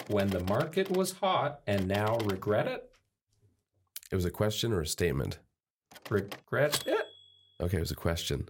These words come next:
Speaker 2: Got it.
Speaker 1: <laughs> Was a question. So that's what we're talking about today. K T Confidential, the real estate podcast. Um, you wanna start?
Speaker 2: Yeah, I, well, I think we,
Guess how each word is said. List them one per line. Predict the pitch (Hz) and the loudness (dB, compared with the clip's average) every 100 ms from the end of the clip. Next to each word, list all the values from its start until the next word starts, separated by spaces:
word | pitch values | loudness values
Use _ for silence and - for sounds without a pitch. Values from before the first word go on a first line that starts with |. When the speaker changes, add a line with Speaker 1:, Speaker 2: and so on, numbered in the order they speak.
| - | -4
Speaker 2:
Got | 85 90 | 0 0
it. | 78 - - | 0 -4 -2
Speaker 1:
<laughs> | 143 143 - _ _ - - - - - - - | -2 -2 -12 _ _ -20 -20 -20 -20 -20 -20 -2
Was | 110 107 | 0 2
a | |
question. | 208 269 - - - - _ - | 2 2 0 -2 -4 -10 _ -8
So | - | 0
that's | 127 151 | 2 2
what | 165 | 2
we're | |
talking | 151 151 147 | 4 4 4
about | 127 127 | 0 -2
today. | - 117 117 117 - - | 0 0 0 0 -8 0
K | 170 | 2
T | 170 143 | 2 2
Confidential, | 135 123 - 107 107 104 | 2 2 2 2 2 0
the | |
real | 120 156 | 2 2
estate | 143 127 113 | 2 0 0
podcast. | 104 104 107 104 104 101 - - - - _ | 0 0 2 2 2 0 -8 -18 -20 -20 _
Um, | - 87 87 87 87 87 87 90 _ _ _ _ _ _ _ - | -2 0 2 2 0 0 -2 -4 _ _ _ _ _ _ _ -4
you | 90 | -2
wanna | 87 | 0
start? | - 165 - - - - - - _ - | 2 2 2 -4 -10 -12 -16 -18 _ -4
Speaker 2:
Yeah, | 104 135 139 | 0 2 2
I, | 139 | 2
well, | 160 165 175 | 0 2 2
I | 165 | 2
think | 254 269 | -2 -4
we, | 220 | -4